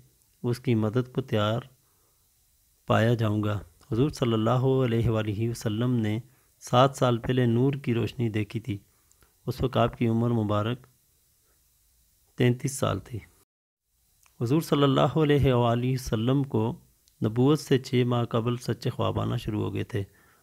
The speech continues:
حضور صلی اللہ علیہ وآلہ وسلم اور حضرت عیسیٰ علیہ السلام کے درمیان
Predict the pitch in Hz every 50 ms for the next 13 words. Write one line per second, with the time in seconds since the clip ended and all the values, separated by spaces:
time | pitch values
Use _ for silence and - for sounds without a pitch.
0 | _ - - 117 113 135 151 151 - 135 123 120 117 110 113 120 131 123 135 143
1 | 143 139 127 117 120 123 113 131 117 117 113 107 110 101 107 113 107 101 - -
2 | 110 110 123 135 143 143 131 123 123 117 110 104 101 113 123 123 123 117 110 -
3 | - 131 113 107 98 - 110 110 107 107 110 - 113 104 110 107 107 110 113 113
4 | 123